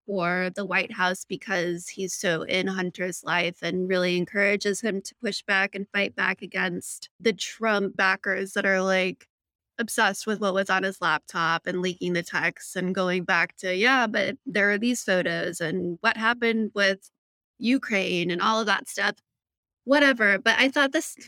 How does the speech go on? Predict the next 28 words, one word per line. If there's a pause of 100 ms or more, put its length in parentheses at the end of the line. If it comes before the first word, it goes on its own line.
(100)
one
of
the
saddest
things
in
the
New
York
Times
article
was,
like,
it
was,
like,
one
of
those
news
analysis
pieces
that
they
do.
And
it's
like,